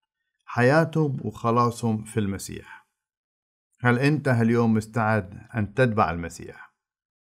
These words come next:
يمكن العالم وحساباتك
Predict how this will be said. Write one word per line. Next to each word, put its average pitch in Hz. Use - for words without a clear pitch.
يمكن 156
العالم 123
وحساباتك 113